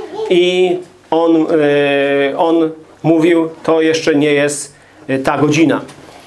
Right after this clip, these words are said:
I Dawid, e, był w różnych miejscach. E, pierwszym taką ucieczką od, e, Saula było właśnie, kiedy skrył się w osiedlu prorockim, w tym dziewiętnastym rozdziale. I Saul tam przyszedł,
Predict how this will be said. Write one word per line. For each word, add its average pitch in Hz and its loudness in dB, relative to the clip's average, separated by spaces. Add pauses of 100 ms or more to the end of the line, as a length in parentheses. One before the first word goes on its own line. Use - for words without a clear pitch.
(420)
I 202 0
Dawid, 214 0
e, 196 2 (760)
był 202 2
w 180 0
różnych 185 2
miejscach. 185 0
E, 151 0
pierwszym 185 0 (560)
taką 156 0 (120)
ucieczką 170 0
od, 151 0
e, 143 0
Saula 185 0
było 160 2
właśnie, 156 -2
kiedy 151 0
skrył 165 0
się 156 2
w 147 0
osiedlu 143 0
prorockim, 180 0 (260)
w - -16
tym 147 2
dziewiętnastym 160 0
rozdziale. 156 2 (480)
I 165 2
Saul 170 0
tam 160 2
przyszedł, 156 0